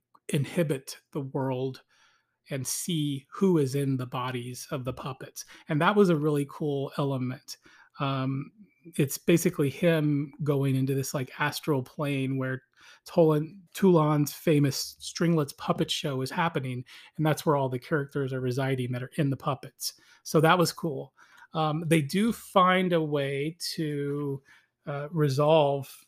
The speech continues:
what's happening with Nappa. So I'm curious to see what is gonna be next. Like I said, there are two more volumes to get through. So what I would really like is for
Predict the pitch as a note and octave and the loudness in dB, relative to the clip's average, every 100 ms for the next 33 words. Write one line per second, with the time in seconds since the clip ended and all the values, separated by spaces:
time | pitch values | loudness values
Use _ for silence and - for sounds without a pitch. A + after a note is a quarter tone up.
0 | _ E3 D3 C3+ D#3 C#3+ E3 D3 C3 C3 | _ -2 -2 0 -2 -2 0 0 2 0
1 | C3 C#3 C3 B2 - C#3+ D3+ - D3 D3 | -4 -6 -6 -6 -6 -4 -4 0 2 2
2 | C#3+ - - - E3 E3 - G3+ A3 G#3 | 0 -6 -20 -2 0 2 6 6 6 4
3 | - G3+ - - F3 D#3+ D#3 D#3 D3+ E3 | 0 -4 -4 -2 -2 0 0 -2 -4 -6
4 | F#3+ C3+ C3+ C3+ C#3 C#3+ - - C#3 - | -6 -4 0 2 2 -4 -6 -2 -2 0
5 | C#3+ C3 C#3+ C3 B2+ F3 - - - - | 0 2 2 2 2 2 0 -6 -8 -12
6 | - D3+ E3 D3+ - E3+ D3+ D#3 D#3+ C#3 | -2 0 2 0 2 2 4 4 4 2
7 | C3+ - - E3+ E3+ E3 D#3+ - - - | -2 -6 0 2 4 4 0 -4 -20 -20
8 | _ - D3+ D#3 D3 C3+ C3 C#3+ D#3 F#3+ | _ -4 0 2 2 2 2 2 2 2
9 | G3 - - E3 C3 C#3+ - F#3+ G#3+ B3 | 2 0 -6 -8 -4 -6 -2 0 2 2
10 | A#3+ - - E3 D#3+ D#3 D3+ - - - | -2 -4 -2 0 0 0 0 -6 -20 -20
11 | - F3+ F#3+ B3 G3+ F3+ D#3 D#3 D#3 D#3 | -4 2 4 6 6 6 6 4 2 0
12 | - D#3 C3+ - - D#3+ D3 D3 C#3+ C#3+ | -2 -2 -2 -10 -6 -2 0 0 0 -2